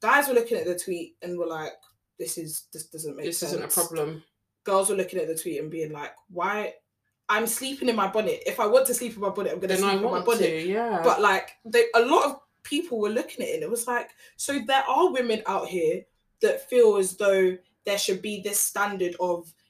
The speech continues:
Speaker 1: even beauty within sleep. Like, you
Speaker 2: Yeah.
Speaker 1: s-, you s-, used to see that back in the nineteen fifties,
Speaker 2: Yeah,
Speaker 1: where they
Speaker 2: where
Speaker 1: had
Speaker 2: women
Speaker 1: to
Speaker 2: wouldn't
Speaker 1: wake
Speaker 2: sleep
Speaker 1: up
Speaker 2: properly and they
Speaker 1: before
Speaker 2: would lie, like, always, they never
Speaker 1: with
Speaker 2: got
Speaker 1: their
Speaker 2: a proper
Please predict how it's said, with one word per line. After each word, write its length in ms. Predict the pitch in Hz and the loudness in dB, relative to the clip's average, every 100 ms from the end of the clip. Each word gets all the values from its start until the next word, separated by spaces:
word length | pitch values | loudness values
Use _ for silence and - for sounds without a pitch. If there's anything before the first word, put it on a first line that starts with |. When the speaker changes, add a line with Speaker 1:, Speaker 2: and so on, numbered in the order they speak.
| _ | _
Speaker 1:
even 420 | 226 262 247 226 | -6 2 2 2
beauty 680 | 180 226 240 - 214 202 185 160 | -4 -6 -6 -6 -8 -10 -12 -2
within 560 | 196 190 202 196 190 185 | 0 2 0 -2 -2 -4
sleep. 480 | - - 220 190 - | -2 -2 -6 -8 -4
Like, 180 | 185 - - - - - | -4 -4 -8 -20 -20 -10
you 180 | 196 214 | -4 0
Speaker 2:
Yeah. 120 | 226 | 2
Speaker 1:
s-, 180 | 285 165 | 2 4
you 80 | 226 | 2
s-, 120 | - | 0
used 260 | 240 302 - | -2 0 2
to 60 | |
see 240 | 277 285 269 | 2 2 2
that 220 | 220 - - - | 2 0 -4 -4
back 200 | 233 - | -4 -2
in 80 | 226 | -4
the 60 | 196 | 0
nineteen 440 | 202 214 220 196 | 0 0 -4 -8
fifties, 640 | 185 240 - 175 165 180 | -6 -6 -6 -10 -10 -4
Speaker 2:
Yeah, 240 | 175 185 185 | 2 4 6
Speaker 1:
where 120 | - | 8
they 80 | - | 8
Speaker 2:
where 80 | 185 | 8
Speaker 1:
had 120 | - | 8
Speaker 2:
women 140 | 220 220 | 8 10
Speaker 1:
to 40 | |
Speaker 2:
wouldn't 180 | 233 226 | 10 10
Speaker 1:
wake 120 | 233 | 10
Speaker 2:
sleep 140 | 208 214 | 8 8
Speaker 1:
up 120 | - | 8
Speaker 2:
properly 540 | - - 185 185 127 | 8 6 8 10 12
and 140 | - 466 | 12 12
they 60 | - | 10
Speaker 1:
before 20 | |
Speaker 2:
would 140 | 370 | 6
lie, 360 | 262 381 202 196 | 6 8 10 8
like, 220 | 185 180 | 6 4
always, 300 | 202 208 196 | 2 4 4
they 100 | 196 | 2
never 240 | 190 214 240 | 0 2 4
Speaker 1:
with 80 | 294 | 6
Speaker 2:
got 120 | 294 | 6
Speaker 1:
their 80 | 294 | 4
Speaker 2:
a 40 | |
proper 180 | 226 | 0